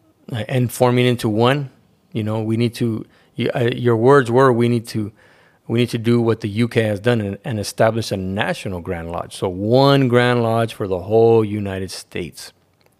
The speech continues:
And let's go back to the, to the top. It says, uh, "I'm not sure that we need to fix anything. It seems as though Freemasonry is correcting itself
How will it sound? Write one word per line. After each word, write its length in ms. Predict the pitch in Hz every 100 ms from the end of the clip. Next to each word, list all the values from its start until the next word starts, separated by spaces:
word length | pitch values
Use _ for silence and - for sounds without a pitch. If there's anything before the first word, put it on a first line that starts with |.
| _ _ _ _ _ -
And 80 | 104
let's 140 | 95
go 120 | 110
back 220 | 101 98 -
to 100 | 101
the, 280 | 101 104 - _ _ _ _ _ _ _ _
to 100 | -
the 100 | 104
top. 460 | - 147 - _ _ _ _ _ _ _ - - _ _ _ _ _ _ _ _
It 120 | 110
says, 420 | 104 117 113 101 104
uh, 400 | 107 101 92 92 - _ -
"I'm 140 | 110
not 100 | 123
sure 180 | - 127
that 160 | 110
we 240 | 101 110 110
need 160 | 110
to 100 | -
fix 260 | - 117 -
anything. 420 | 180 156 - - -
It 80 |
seems 360 | - 151 160 143
as 180 | 113 101
though 200 | 101 98
Freemasonry 680 | - 117 110 120 - 117 110
is 120 | 98
correcting 600 | - 101 98 135 - 139
itself 580 | 90 - 87 82 95 -